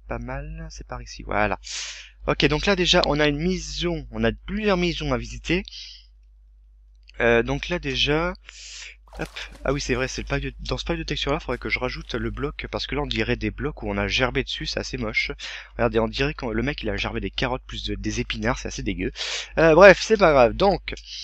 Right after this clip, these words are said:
euh, donc là on a la maison de Ziggy. Ah, c'est P M, euh, ah, attendez, je vais prononcer comme il faut là. C'est P M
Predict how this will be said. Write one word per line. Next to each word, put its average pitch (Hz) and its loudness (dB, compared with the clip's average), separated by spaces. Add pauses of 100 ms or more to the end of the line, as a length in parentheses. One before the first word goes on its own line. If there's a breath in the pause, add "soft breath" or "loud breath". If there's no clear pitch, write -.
(380 loud breath)
euh, 127 8
donc 151 -2
là 202 2
on 156 2
a 131 2
la 127 6
maison 190 2
de 180 0
Ziggy. 294 -2 (260)
Ah, 214 10
c'est 165 4
P 185 4
M, 180 4
euh, 131 2 (180)
ah, 110 2
attendez, 101 0
je 98 -2
vais 104 -6
prononcer 113 -2
comme 131 2
il 104 -4
faut 92 -8
là. 85 -10 (1000 loud breath)
C'est 120 4
P - 6
M 135 12